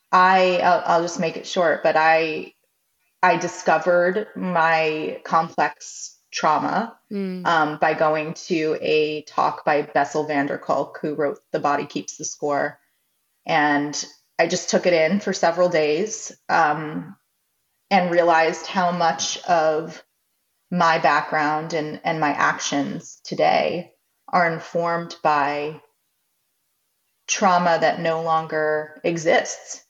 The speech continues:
Speaker 1: in my life.
Speaker 2: Mm-hmm.
Speaker 1: So that was hugely different. It led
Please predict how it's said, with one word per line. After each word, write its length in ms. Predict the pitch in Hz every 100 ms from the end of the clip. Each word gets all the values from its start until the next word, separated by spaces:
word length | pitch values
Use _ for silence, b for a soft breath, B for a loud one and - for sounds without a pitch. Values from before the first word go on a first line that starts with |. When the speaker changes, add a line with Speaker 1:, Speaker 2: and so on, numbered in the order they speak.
| -
Speaker 1:
in 100 | 170
my 140 | 160
life. 440 | 156 - 175 - _ -
Speaker 2:
Mm-hmm. 340 | 190 185 180 180 _ _ _ _ _ _ _ _ _ _ _
Speaker 1:
So 220 | - 208
that 260 | 185 190 -
was 200 | 196 -
hugely 540 | - 190 170 - 160
different. 540 | 156 - 156 156 - 170
It 160 | -
led 280 | 170 165